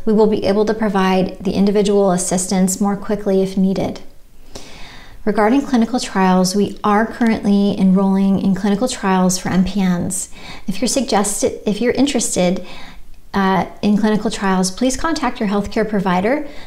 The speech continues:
Detailed information about Insight's clinical trials can be found at insight clinical trials dot com.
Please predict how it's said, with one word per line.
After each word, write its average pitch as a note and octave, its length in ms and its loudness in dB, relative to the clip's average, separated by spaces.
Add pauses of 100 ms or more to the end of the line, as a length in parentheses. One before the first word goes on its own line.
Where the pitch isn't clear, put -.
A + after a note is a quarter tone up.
(120)
Detailed C4 360 0
information G3+ 760 2
about F#3 320 2
Insight's G3 420 0
clinical F#3+ 360 -2
trials F#3+ 420 -2
can G3+ 160 0
be F#3+ 80 2
found F#3 340 2
at - 260 -4
insight G#3+ 360 0
clinical G#3 360 -2
trials F#3 440 -2
dot G3 220 -4
com. G#3 460 -2